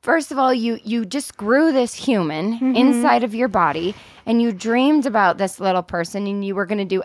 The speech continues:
Speaker 1: everything right and love it unconditionally, and all of a sudden they come out, everything didn't go like you planned, everything is hard,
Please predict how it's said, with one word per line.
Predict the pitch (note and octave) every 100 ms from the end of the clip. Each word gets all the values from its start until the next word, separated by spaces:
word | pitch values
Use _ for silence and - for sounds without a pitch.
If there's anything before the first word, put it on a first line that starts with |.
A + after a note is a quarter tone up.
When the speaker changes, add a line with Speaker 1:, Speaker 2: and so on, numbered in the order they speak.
| -
Speaker 1:
everything | A#3 A#3+ C4+ B3 A3 G#3+
right | F#3+ D3+ F3+ B4 - - _ -
and | A3+ G#3 G3+ G#3 - -
love | G#3 A#3 B3
it | A#3+ G3 - _ -
unconditionally, | B3+ C4 A#3+ G3+ - G3+ F#3 F#3 G3+ A#3+
and | - A3 G#3 G#3+
all | - A#3+
of | B3+
a |
sudden | C4+ B3 G#3 G#3 G3+
they | G3
come | - A#3+ B3
out, | F#3+ F#3 G#3 - - _ _ _
everything | - B3+ D#4 - D4 C4+
didn't | A#3+ A#3 B3+
go | G#3+ G#3+
like | G#3+ -
you | B3
planned, | - A3 F3+ F3+ G#3+ - _ -
everything | C#4+ D4+ E4+ - C#4 B3
is | A3+
hard, | - F3+ E3+ F3+ A3+